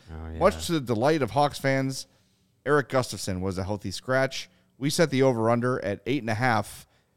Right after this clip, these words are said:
Speaker 2: seven minutes on the dot for Alex Vlasic. And I think at some point in the third, was it, like,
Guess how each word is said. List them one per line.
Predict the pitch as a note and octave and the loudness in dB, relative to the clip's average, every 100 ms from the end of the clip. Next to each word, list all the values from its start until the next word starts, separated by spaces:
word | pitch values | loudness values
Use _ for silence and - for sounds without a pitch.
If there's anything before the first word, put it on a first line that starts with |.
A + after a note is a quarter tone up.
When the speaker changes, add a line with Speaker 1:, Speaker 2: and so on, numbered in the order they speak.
| _ _ _ _ | _ _ _ _
Speaker 2:
seven | - - D3+ D#3 C3 | -10 2 2 4 2
minutes | B2+ B2 - - | 4 2 -2 -6
on | F#2 A2+ | -2 0
the | G#2+ | 0
dot | F2 G#2+ G2+ | 2 2 2
for | G2+ | -2
Alex | E2+ G#2 F#2 | -2 -2 -2
Vlasic. | F#2+ G2+ G#2 G#2 F#2 | 0 0 2 -2 -2
And | |
I | G2 | -4
think | F#2+ F#3 - - | -2 -4 -4 -8
at | A2 | -6
some | - F3 | -2 -4
point | E3 E3 | -4 -4
in | C#3+ | -2
the | A2 - _ _ | -4 -6 _ _
third, | A#2+ D3 F#3+ | -2 -2 0
was | D#3 A#2+ | 0 -2
it, | |
like, | D2+ G#2 E2+ | 0 -2 -4